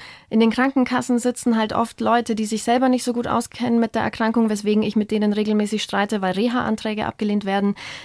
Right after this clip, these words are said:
Die Arbeitenden in der Klinik sind einfach immer am Anschlag, kräftemäßig, weil zu wenig Zeit ist für die Leute. Die Pflegekräfte sind überfordert, weil zu wenig Zeit ist für die Leute. Eigentlich müsste die Politik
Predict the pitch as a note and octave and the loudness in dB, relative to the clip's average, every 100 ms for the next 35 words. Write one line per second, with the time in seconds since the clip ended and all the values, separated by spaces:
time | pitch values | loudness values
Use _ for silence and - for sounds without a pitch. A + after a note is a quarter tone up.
0 | - - - A3+ A3+ A3 G#3+ G3+ G3+ G3 | -8 -2 2 2 4 4 2 2 0 0
1 | - C4+ C4+ - G#3+ - G3+ - G3 - | 0 2 2 0 -2 0 -2 -2 -6 -2
2 | B3+ C#4 B3 G#3+ - G#3+ A#3+ - A3 A3 | 2 4 4 0 0 2 2 0 0 -2
3 | - G#3+ - A3+ G#3+ G#3 G#3 G3+ F#3+ F#3 | -4 -8 -2 2 2 2 -2 0 0 -2
4 | - F#3 F3+ E3+ - C#4 C4+ - A#3 A3 | -4 -4 -4 -4 -2 -2 -2 -2 0 2
5 | G#3+ G#3+ G#3+ - - - G3+ - C4 B3 | 2 0 -4 -6 -14 -4 -2 2 2 2
6 | - A3+ - G#3+ G#3+ G#3 G3+ - G#3 G3+ | 0 -4 -2 -2 0 2 0 2 2 2
7 | G3 F#3+ - G3 G3 - G#3 G3 G3 - | 0 -2 -2 -2 -2 -2 -2 -2 -4 -4
8 | F#3+ F#3 F#3 G3 F#3 - - - _ - | -2 0 -2 -4 -8 -10 -14 -16 _ 2
9 | C4+ A#3+ A3 G#3+ G#3 F#3+ G3 F#3 F3 - | 4 4 2 2 2 0 2 2 2 4
10 | C4+ - - | 4 4 -6